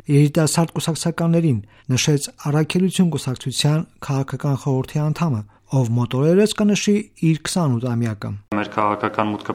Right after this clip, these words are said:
Speaker 2: պայմանավորված է նրանում, որ այսօրվա քաղաքական դաշտում առկա ուժերից որևիցե մեկի հետ հույս չենք կապում, որ հնարավորություն կա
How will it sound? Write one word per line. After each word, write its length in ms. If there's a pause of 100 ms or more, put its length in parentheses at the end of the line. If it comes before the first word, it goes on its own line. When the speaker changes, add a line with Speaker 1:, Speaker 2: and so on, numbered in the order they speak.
Speaker 2:
պայմանավորված 420
է 80
նրանում, 380
որ 140
այսօրվա 420
քաղաքական 540
դաշտում 500 (400)
առկա 320
ուժերից 400
որևիցե 580
մեկի 300
հետ 180
հույս 160
չենք 240
կապում, 360
որ 120
հնարավորություն 720
կա 120